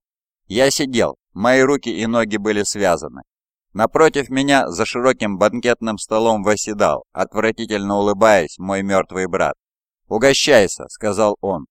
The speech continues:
указав пустыми глазницами на расставленные перед нами яства. "Ты должен поесть". Мы находились в длинной галерее. Вычурные канделябры,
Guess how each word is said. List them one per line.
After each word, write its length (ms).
указав 520
пустыми 460
глазницами 800
на 180
расставленные 720
перед 280
нами 280
яства. 540
"Ты 100
должен 400
поесть". 460
Мы 180
находились 560
в 80
длинной 380
галерее. 560
Вычурные 580
канделябры, 720